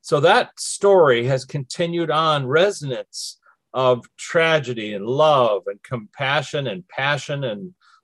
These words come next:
losing and loss, all those things. And it's almost like we come, we go to the theater to recall why we chose to be on the planet. Those frequencies that we've done before, that we recognize on a stage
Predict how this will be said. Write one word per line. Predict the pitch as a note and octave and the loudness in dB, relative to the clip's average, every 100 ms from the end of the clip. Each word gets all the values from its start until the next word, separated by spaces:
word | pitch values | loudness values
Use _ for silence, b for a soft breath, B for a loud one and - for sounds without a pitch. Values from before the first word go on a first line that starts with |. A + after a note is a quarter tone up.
| - | -6
losing | A#2+ C#3 C3+ C#3+ B2+ | 0 0 0 -2 -2
and | A2 | -2
loss, | A2+ A#2+ B2 A#2 - | 0 2 2 0 -2
all | B2 D#3+ | 2 4
those | F3+ E3 - | 4 2 0
things. | - C3 A#2 - _ _ _ - | -4 -4 -6 -12 _ _ _ -8
And | D#3 | -6
it's | E3+ | 0
almost | A#3+ C#4 - | 0 0 0
like | G#3 F#3 | 0 0
we | E3 F3 C#3+ | -2 -4 -4
come, | - F3 F#3+ E3 C#3 _ _ | -10 -6 -6 -8 -12 _ _
we | C#3 D#3+ | -8 -6
go | C#3 D#3+ G3 | 0 4 4
to | G3+ | 2
the | F3+ | -2
theater | - G#3 G#3 E3+ D#3 D3 - | -6 -2 0 2 2 -2 -6
to | - D3+ | -6 -6
recall | D3+ C3+ - F3+ G#3 F3+ D#3+ | -6 -10 -8 -2 2 4 2
why | C#3+ D3 E3 | 4 2 2
we | D#3+ D#3+ | 0 -4
chose | - D#3+ D#3 | -4 -2 0
to | C#3+ | -4
be | D3 D3 | -4 -2
on | D3+ | -2
the | C#3+ | -4
planet. | E3 G3 B3+ - _ _ b b _ | -4 -4 -6 -10 _ _ b b _
Those | C#3 D3+ | -2 -2
frequencies | - F#3 G3+ G3+ E3+ D#3 C#3 B2+ | -2 2 2 2 -6 -6 -8 -2
that | C3+ - | -2 0
we've | C3 B2+ B2 A#2+ _ _ _ _ _ _ B2+ | -2 -4 -4 -8 _ _ _ _ _ _ 0
done | D3+ E3 | 2 2
before, | D#3+ C3+ - D#3+ C3+ A#2 C3+ F3+ _ _ - | 0 -6 -4 -2 2 2 2 -2 _ _ -2
that | C3 | 0
we | C#3 | 2
recognize | C3+ C#3+ F#3 G3 D3+ B2 G2 G2+ G#2 | 2 4 2 2 -2 -2 -2 -4 -6
on | A2 | -10
a | |
stage | G#2 - D#3 C3+ F#2 F2+ C3 - | -12 0 2 4 0 -4 -12 -18